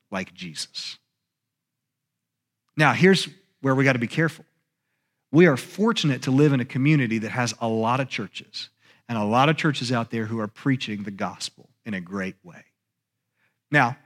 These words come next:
in any community, some churches are stronger than others. Some churches are, are staying closer to biblical fidelity than others. But we can't sit back and say, "Well, you know, at least we're doing better than so-and-so," right?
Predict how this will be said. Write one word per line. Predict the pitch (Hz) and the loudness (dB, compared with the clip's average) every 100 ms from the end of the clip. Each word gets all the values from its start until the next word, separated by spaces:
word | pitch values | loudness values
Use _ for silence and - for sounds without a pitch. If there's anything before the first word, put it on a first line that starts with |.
| _ - | _ 0
in | 147 | 2
any | 143 160 | 6 4
community, | 156 160 151 160 170 196 - _ - | 6 4 6 4 4 2 -2 _ -8
some | - 139 135 | -2 0 2
churches | 147 131 143 | 2 2 0
are | 139 | 0
stronger | - 143 139 131 123 | -2 0 0 0 -2
than | 107 | -4
others. | 98 87 _ - - _ _ _ | -6 -10 _ -16 -16 _ _ _
Some | - 139 131 | -6 -2 0
churches | 147 127 135 | 0 0 0
are, | 131 139 | -2 -2
are | 135 | -2
staying | 127 - 139 131 | -2 2 2 2
closer | 143 143 139 135 | 2 2 2 0
to | |
biblical | 123 131 135 135 | 0 0 0 -2
fidelity | 127 131 127 135 143 147 | -4 0 2 4 4 4
than | 143 | 2
others. | 143 151 170 - - _ _ _ _ _ _ _ _ _ _ | 0 -2 -6 -12 -16 _ _ _ _ _ _ _ _ _ _
But | 127 | -4
we | 120 202 | 4 4
can't | 196 220 214 - | 4 2 2 0
sit | - 196 | 0 0
back | 151 143 135 | 2 2 4
and | 151 | 2
say, | 131 143 | 2 2
"Well, | 135 190 277 | 4 6 8
you | 208 | 8
know, | 214 220 220 190 - _ _ _ _ _ _ _ _ _ | 8 8 6 2 -4 _ _ _ _ _ _ _ _ _
at | 135 | 4
least | 151 262 247 | 6 8 6
we're | 233 226 | 4 6
doing | 185 196 175 | 8 6 6
better | 165 165 165 | 6 6 4
than | 160 | 4
so-and-so," | 151 131 107 95 - - - _ _ _ _ _ _ - | 2 -2 -6 -8 -12 -12 -14 _ _ _ _ _ _ 2
right? | 170 196 | 4 4